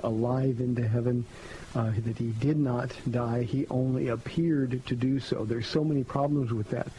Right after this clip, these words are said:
We know that on the cross, a Roman soldier thrust his spear into Jesus' heart, and the blood, or the, the, the, the water came rushing from him, the water of the blood of life.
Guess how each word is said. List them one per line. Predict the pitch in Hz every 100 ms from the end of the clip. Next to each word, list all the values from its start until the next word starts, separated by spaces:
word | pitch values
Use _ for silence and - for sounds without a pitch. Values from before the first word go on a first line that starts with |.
| - - - -
We | 135 123
know | 135 156
that | 160 -
on | 143 143
the | 139
cross, | - - 147 110 120 -
a | -
Roman | 123 123 131 147 165 156
soldier | - - 156 147 123 113 107 - - - -
thrust | - 151 143 -
his | - 135
spear | - - - - 202 190 127 - - - - - -
into | 139 135
Jesus' | 127 143 120 117 135
heart, | 127 123 147
and | 139
the | 139
blood, | 127 156 175 143 117
or | 120
the, | 117 131
the, | 135
the, | 160 139
the | 139 - 147
water | 143 151 165
came | 131 135 127
rushing | 139 139 151 139
from | 123 147 135
him, | 113 107
the | 113
water | 120 131 139
of | 127
the | 120
blood | 131 131
of | 127
life. | 131 123